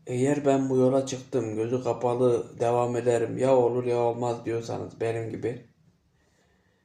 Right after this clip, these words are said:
"Ya olur ya olmaz." diyorsanız, "Ya Allah ya Bismillah." deyip bu yola çıkacaksınız.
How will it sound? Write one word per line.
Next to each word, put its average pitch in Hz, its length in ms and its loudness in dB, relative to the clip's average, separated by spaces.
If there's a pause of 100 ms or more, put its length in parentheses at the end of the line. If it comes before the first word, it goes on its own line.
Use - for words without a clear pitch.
(140)
"Ya 131 160 2
olur 127 260 2
ya 127 120 4
olmaz." 127 420 0
diyorsanız, 131 600 -2 (360)
"Ya 143 140 2
Allah 123 280 2
ya 135 160 4
Bismillah." 127 480 -2
deyip 131 260 -6
bu 135 60 -2
yola 123 220 2
çıkacaksınız. 113 680 -8